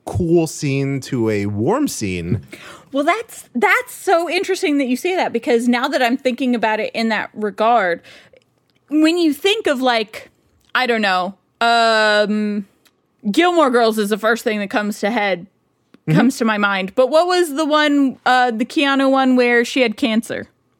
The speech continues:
Speaker 1: Uh,
Speaker 2: The,
Speaker 1: are
Speaker 2: the
Speaker 1: we
Speaker 2: rom-com?
Speaker 1: with, with Charlize?
Speaker 2: Yeah.
Speaker 1: The, um,
Speaker 2: That one's
Speaker 1: gosh.
Speaker 2: all in sort of warm autumnal shades, even though it takes place
Speaker 1: Yeah, Sweet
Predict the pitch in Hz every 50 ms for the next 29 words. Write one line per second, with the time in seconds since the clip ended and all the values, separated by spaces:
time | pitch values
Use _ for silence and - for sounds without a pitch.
0 | _ _ _ _ _ _ _ _ _ _ _ _ _ _ _ - _ - 151 139
1 | 135 131 131 127 127 127 127 123 123 123 120 107 - - 127 - 262 262 254 254
2 | 262 262 262 254 262 135 127 - 262 254 262 262 269 - - _ _ _ _ _
3 | _ - 127 139 - - - 143 135 131 127 139 143 151 156 160 165 165 - -
4 | - - - 233 262 254 240 226 - 120 120 120 120 120 - - _ - - 117
5 | 117 117 117 117 113 113 117 113 113 110 - _ _ - - - _ _ _ _
6 | _ _ _ - - - - - 262 - - 403 392 277 269 269 262 254 - 320
7 | 294 285 285 254 226 - 311 294 277 277 262 247 214 240 240 233 240 247 240 240
8 | 247 233 226 - 208 220 208 - 294 240 233 233 226 226 220 - - 233 220 226
9 | 202 202 233 226 208 220 214 208 202 185 - - 277 220 208 - - - 208 196
10 | 196 196 196 196 - - - - - - - 143 147 127 104 92 85 85